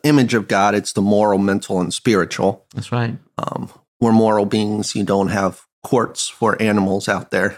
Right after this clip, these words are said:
Speaker 1: You know,
Speaker 2: Right.
Speaker 1: you stole a walnut or you sco-, stole an acorn, and the
Speaker 2: Yeah.
Speaker 1: squirrels, you know, we'd say that's dumb because they have no moral
Speaker 2: Mm-hmm.
Speaker 1: capacity.
Speaker 2: Sure.
Speaker 1: They don't look at things morally. Uh,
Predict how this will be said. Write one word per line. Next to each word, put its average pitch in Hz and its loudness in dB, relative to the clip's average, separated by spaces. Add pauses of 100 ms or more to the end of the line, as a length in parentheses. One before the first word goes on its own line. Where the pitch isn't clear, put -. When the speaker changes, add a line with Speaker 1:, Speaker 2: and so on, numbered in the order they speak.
(160)
Speaker 1:
You 117 -6
know, - -4
Speaker 2:
Right. 113 -6
Speaker 1:
you - 0
stole 170 0
a - -12
walnut 110 0
or 98 -4
you 107 -2
sco-, - -6
stole 107 -2
an 98 0
acorn, 101 0
and 90 -2
the 95 -2
Speaker 2:
Yeah. 123 -4
Speaker 1:
squirrels, 104 -2
you 104 -2
know, 71 -6
we'd 101 -6
say 92 -2
that's 98 -4
dumb 92 -2
because - -4
they 120 2
have 107 0
no 104 2
moral 98 0 (240)
Speaker 2:
Mm-hmm. 120 2
Speaker 1:
capacity. 110 -2 (340)
Speaker 2:
Sure. 110 -4
Speaker 1:
They 113 2
don't 110 2
look 107 0
at 98 -4
things 98 -2
morally. - -2
Uh, 55 -4